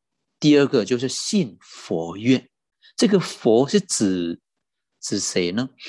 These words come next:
就是讲西方极乐世界的导师。这是对我们说明，就是阿弥陀佛了。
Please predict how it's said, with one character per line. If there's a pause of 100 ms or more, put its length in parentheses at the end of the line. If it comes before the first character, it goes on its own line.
(440)
就
是
讲
西
方
极
乐
世
界
的
导
师。 (1300)
这
是
对
我
们
说
明， (460)
就
是
阿
弥
陀
佛
了。